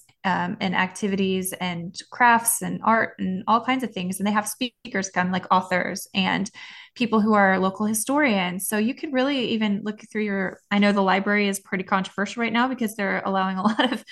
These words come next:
books into the children's section that are not children's books. But the more that I think believers use our library system and show them that the demand is for these types of things, the more that they will cater to that because they want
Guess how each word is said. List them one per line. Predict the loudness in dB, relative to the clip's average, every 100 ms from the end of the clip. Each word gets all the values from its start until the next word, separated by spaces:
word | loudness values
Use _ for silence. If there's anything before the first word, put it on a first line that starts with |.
| -18 -20 _
books | -8 -4
into | 0 0
the | 0
children's | 0 2 2 0
section | -2 -4 -4
that | 0
are | 0
not | 0 -2 -4
children's | -6 -4 -4 -2
books. | -2 -2 -8 -16 -20 -20 -6 4
But | 6 6 0 -8 -12 _ _ _ -4
the | 0
more | 2 2
that | 2 -2 -2
I | -2
think | -2 -4 -4
believers | -6 -2 -2 0 -2 -2
use | 0 0
our | 0 0
library | 0 0 -2
system | -2 -6 -4 -4
and | 0 -2 -2
show | 0 2
them | 2 0
that | -2 -2
the | 0
demand | 2 2 0 -2
is | -6
for | -6 -8
these | 0 2 2
types | 2 -2 -2 -4
of | -8 -2
things, | 0 2 0 -6 0
the |
more | 2 4 2
that | 0 -2
they | -2
will | -2 -2 -2 -6 -12
cater | -6 -4 -4
to | -2
that | 2 2 2
because | -2 -4 -4
they | -2 0
want | 0 -2 -4